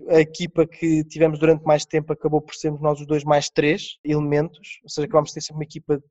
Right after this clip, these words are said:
à volta de cinco pessoas, incluindo nós, eu e o Carlos, pessoas que foram fundamentais naquilo que é, é o projeto hoje em dia. A coisa deu outro pulo, foi quando surge o evento, porque obviamente estamos a falar de uma nova uni-,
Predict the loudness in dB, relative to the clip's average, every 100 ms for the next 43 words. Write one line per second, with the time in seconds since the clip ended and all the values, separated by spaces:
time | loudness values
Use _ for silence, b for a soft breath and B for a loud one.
0 | -12 -6 -4 -4 -8 -8 -6 -6 -6 -2
1 | -2 -4 -12 -16 -10 -10 -4 -2 -2 -8
2 | _ _ _ -4 -4 -4 0 2 2 -2
3 | -14 _ _ _ -8 -4 -4 0 2 2
4 | 0 0 2 2 4 4 0 -8 -16 -14
5 | -12 -12 _ -8 -6 -8 -14 -18 -18 -18
6 | -20 -12 -12 -10 -10 -10 -10 -4 -2 -2
7 | -6 _ _ _ _ -6 4 4 4 0
8 | -2 -6 _ _ _ -2 2 4 4 2
9 | -2 -6 -2 -2 -2 -6 -4 -4 -2 -4
10 | -6 -10 -8 -10 -4 -4 -4 -10 _ -20
11 | -20 -6 -6 -4 -6 -6 -8 -12 -8 0
12 | 2 2 0 -10 -10 -10 -16 -12 -2 0
13 | 0 -4 -8 -8 -10